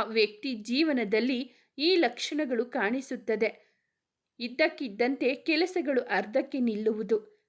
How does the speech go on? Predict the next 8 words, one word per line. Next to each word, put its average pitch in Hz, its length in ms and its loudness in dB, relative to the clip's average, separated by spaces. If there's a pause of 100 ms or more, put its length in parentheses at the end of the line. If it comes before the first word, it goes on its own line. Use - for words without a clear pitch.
ಸಲ್ಲದ 311 540 2
ಕಾರಣಕ್ಕಾಗಿ 247 1000 0
ನಿತ್ಯ 254 440 -2
ಕಲಹಗಳನ್ನು 233 840 0
ಮಾಡುವುದು, 220 560 2 (380)
ಹಣಕಾಸಿನ 311 680 0
ಸಮಸ್ಯೆಗಳು 240 720 -4
ವಿಪರೀತವಾಗುವುದು, 233 1200 0